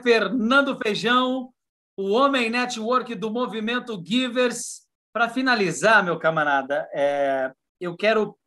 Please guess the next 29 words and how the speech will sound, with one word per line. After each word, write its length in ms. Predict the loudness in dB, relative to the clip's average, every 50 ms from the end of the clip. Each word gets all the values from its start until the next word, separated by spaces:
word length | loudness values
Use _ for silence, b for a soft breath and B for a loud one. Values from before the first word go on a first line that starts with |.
| _ _
passar 340 | -2 -2 -2 0 -2 -4
aqui 160 | -4 -4 -6 -12
os 100 | -8 -6
seus 200 | -8 -8 -6 -6
contatos 440 | -6 -8 0 2 4 4 4 2
pra 140 | -2 -6 -6
que 80 | -4 -4
as 100 | -6 -6
pessoas 380 | -8 -8 -6 -4 -2 -2 -2
que 80 | -4 -6
nos 140 | -4 -2 -2
acompanham 580 | -2 -2 -4 -6 -2 0 0 0 0 -2 -4 -8 _ _ _ _ _ _
possam 380 | _ 0 0 0 0 -4 -6 -6
te 140 | -6 -10 -8
contactar, 960 | -8 -6 -2 0 0 0 0 -2 -6 _ 2 4 6 6 6 4 2 0 -4 _ _ _ _ _
adquirir 480 | -8 -8 -8 -8 -8 -6 -4 -2 -2 2
mais 260 | 4 4 4 4 0
experiência. 560 | -4 -8 -8 -8 -6 -4 -4 -4 -4 -4 -6
Eu 40 | -6
sei 180 | -6 -6 -6
que 80 | -6 -10
o 80 | -8 -6
nosso 300 | -4 -4 -4 -4 -8 -14 -6 _
tempo 260 | -2 -2 0 -2 -4
aqui 200 | -4 -2 -2 0
é 20 |
bastante 500 | 2 2 0 0 -4 -6 -6 -6 -8 -10 -14 _ _
curto, 380 | -6 -4 -4 -6 -8 -10 -4 -2
né? 240 | -2 -2 -2 -2